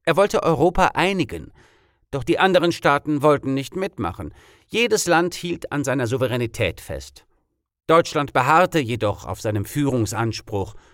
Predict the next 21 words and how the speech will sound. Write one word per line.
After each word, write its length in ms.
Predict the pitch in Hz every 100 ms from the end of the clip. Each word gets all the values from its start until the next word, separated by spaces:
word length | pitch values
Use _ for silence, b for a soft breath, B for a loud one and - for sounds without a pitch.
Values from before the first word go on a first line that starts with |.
| b -
der 160 | 71 76
neunzehnhundertachtunddreißig 1300 | 80 - 101 101 104 120 110 135 101 120 131 156 -
von 180 | 113 101
Chamberlain 800 | - 131 131 123 131 127 151
und 200 | 139 110
Daladier 600 | 110 110 104 101 120 139
im 140 | - 110
Münchner 460 | 131 127 143 127
Abkommen 460 | 117 - - 139 139
auch 180 | - 139
akzeptiert 680 | - - 190 - 233 202 95
wurde. 360 | 85 78 69 - _ _ _ _
Sie 220 | - 143 160
ließen 340 | 156 147 160
Hitler 360 | 151 160 175 170
freie 500 | - 135 127 139 135
Hand 260 | 185 185
in 140 | 110 104
Europa. 680 | 95 87 98 - 92 71 - _ _ _ _ _ _ _ _
Dergestalt 720 | 143 139 135 - 135 120 -
abgesichert, 840 | 117 - 107 95 98 135 156 -